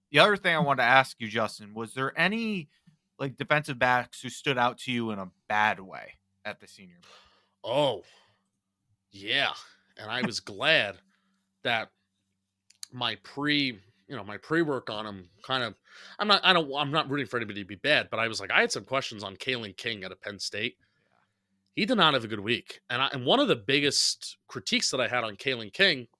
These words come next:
Speaker 2: again, coming out of Penn State, cornerback, one of the biggest critiques I had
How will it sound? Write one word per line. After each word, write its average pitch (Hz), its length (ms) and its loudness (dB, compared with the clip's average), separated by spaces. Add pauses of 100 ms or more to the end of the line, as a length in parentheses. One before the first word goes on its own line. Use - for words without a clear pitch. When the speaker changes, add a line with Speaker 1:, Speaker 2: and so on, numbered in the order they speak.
(220)
Speaker 2:
again, 127 200 -4
coming 120 260 -6
out 110 100 -2
of 104 80 -14
Penn 110 160 -6
State, - 320 -2
cornerback, 101 500 -6 (800)
one 226 100 2
of 294 100 2
the 220 60 -2
biggest 226 200 0
critiques - 400 0
I 143 100 4
had 123 420 6